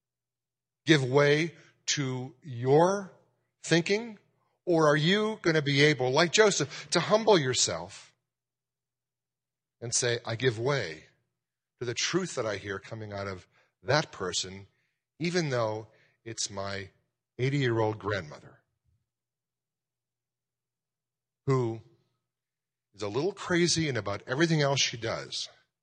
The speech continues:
but this one time she said the truth to me, and I was able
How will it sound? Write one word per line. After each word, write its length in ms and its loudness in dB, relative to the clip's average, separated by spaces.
but 100 -10
this 160 -4
one 260 -4
time 440 -2
she 200 -4
said 540 0
the 60 -6
truth 460 -2
to 80 -10
me, 380 -12
and 100 -10
I 40 -8
was 240 -4
able 460 -2